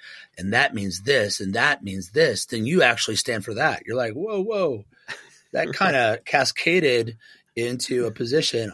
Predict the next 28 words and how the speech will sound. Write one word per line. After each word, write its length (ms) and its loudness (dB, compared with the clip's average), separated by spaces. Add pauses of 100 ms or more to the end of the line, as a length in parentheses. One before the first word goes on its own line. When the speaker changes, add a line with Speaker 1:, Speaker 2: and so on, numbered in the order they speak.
Speaker 1:
I 200 -2
never 260 0
advocated 560 -6
for, 220 -6
that 180 -14
you're 180 -6
acting 540 -4
like 480 -4
is 460 -2
a 160 -4
natural 360 -6
consequence 720 -10
of 100 -10
something 320 -8
I 100 -10
said, 380 -2
but 220 -12
you 180 -2
took 400 -4 (640)
several 880 -2
logical 540 -4
leaps. 400 -8
And 140 -8
that's 540 -4
what 160 -8
makes 200 -2
this 120 -4
conversation 880 -6